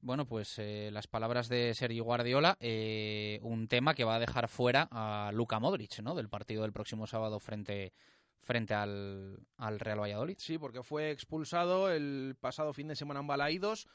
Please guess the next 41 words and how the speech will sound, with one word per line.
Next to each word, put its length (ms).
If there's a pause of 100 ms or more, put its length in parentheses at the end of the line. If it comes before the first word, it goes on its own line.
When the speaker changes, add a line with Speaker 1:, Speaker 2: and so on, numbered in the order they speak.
(640)
Speaker 2:
y 160
por 180
lo 80
tanto 240
todo 100
hace 160
indicar 400
que 1040 (280)
se 120
va 100
a 60
perder 220
ese 160
partido. 460
No 160
hay 540
por 180
qué 100
pensar 380
que 100
le 60
van 140
a 40
retirar 400 (220)
esa 240
roja. 440
De 140
hecho, 240 (340)
es 140
lo 100
que 300 (260)
se 120
le 80
preguntaba 400
a 20
Sergio 240
Guardiola, 400
son 160
las 160
nuevas 340
normas, 500